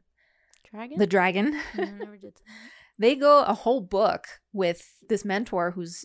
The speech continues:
Speaker 2: training him on how to be a dragon rider and fighter and use his magic.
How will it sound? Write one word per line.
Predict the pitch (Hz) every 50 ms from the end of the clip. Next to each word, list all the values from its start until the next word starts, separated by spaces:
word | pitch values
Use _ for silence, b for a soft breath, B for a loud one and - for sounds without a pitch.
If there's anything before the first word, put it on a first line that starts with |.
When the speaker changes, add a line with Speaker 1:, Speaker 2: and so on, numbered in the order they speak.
| -
Speaker 2:
training | - - 196 196 190 190
him | 202 196
on | 180 190
how | 190 185 185
to | 190 175
be | 185 180 180
a | 170
dragon | 165 185 170 165 180 185 185 180
rider | 175 170 175 170 180 180 180 175
and | 175 170 170 175 180
fighter | - 180 170 175 175 175 175 175
and | 170 175 175 180
use | 180 180 180
his | - 180 -
magic. | 175 165 165 170 170 175 165 165 - -